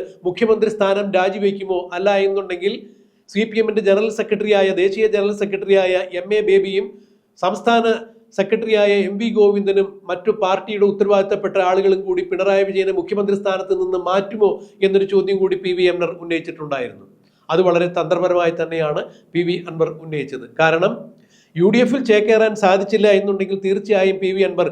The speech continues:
സി പി എമ്മിൽ പോകാൻ ഒരുക്കമാണ്. എന്നാൽ അവിടെ പിണറായി വിജയൻ പാടില്ല. പിണറായി വിജയനോടും പിണറായി വിജയന്റെ മരുമകനായ പൊതുമരാമത്ത് വകുപ്പ് മന്ത്രി മുഹമ്മദ് റിയാസിനോടുമാണ് പി വി അൻവറിന് കലിപ്പുള്ളത്. വേറെ ആരോടും വ്യക്തിപരമായോ അല്ലെങ്കിൽ, ഏഹ്, രാഷ്ട്രീയപരമായോ പി വി അൻവറിന്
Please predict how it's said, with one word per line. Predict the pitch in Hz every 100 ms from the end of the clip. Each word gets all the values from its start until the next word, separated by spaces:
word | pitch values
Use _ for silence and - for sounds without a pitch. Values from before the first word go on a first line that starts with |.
| - -
സി | 190
പി | 190 202
എമ്മിൽ | 190 196
പോകാൻ | 190 180 180
ഒരുക്കമാണ്. | 170 180 190 175 170
എന്നാൽ | 180 165 180
അവിടെ | 175 165 170 165 -
പിണറായി | - 175 208 226
വിജയൻ | 226 226 220 208
പാടില്ല. | 170 160 131 101 - _ _ _ _ _ _ _
പിണറായി | 170 202 226
വിജയനോടും | 226 220 220 220 214
പിണറായി | 208 202 214 214
വിജയന്റെ | 208 208 202 185 - - -
മരുമകനായ | 180 208 220 220 202 202 220 202 -
പൊതുമരാമത്ത് | - 190 226 208 208 208 208
വകുപ്പ് | 196 196
മന്ത്രി | 196 185 175 - - _ _
മുഹമ്മദ് | 165 - 226 226
റിയാസിനോടുമാണ് | 208 202 202 196 196 185 175 233 - -
പി | 190
വി | 202 214
അൻവറിന് | 190 185 180 180 180
കലിപ്പുള്ളത്. | 175 180 208 185 175
വേറെ | 170 170 185
ആരോടും | 175 185 185 190
വ്യക്തിപരമായോ | 165 175 196 190 180 175 185
അല്ലെങ്കിൽ, | 170 175 175 - - - _ -
ഏഹ്, | 147 147 - - -
രാഷ്ട്രീയപരമായോ | 170 175 226 226 202 190 185 185
പി | 185 180
വി | 202
അൻവറിന് | 202 180 180 170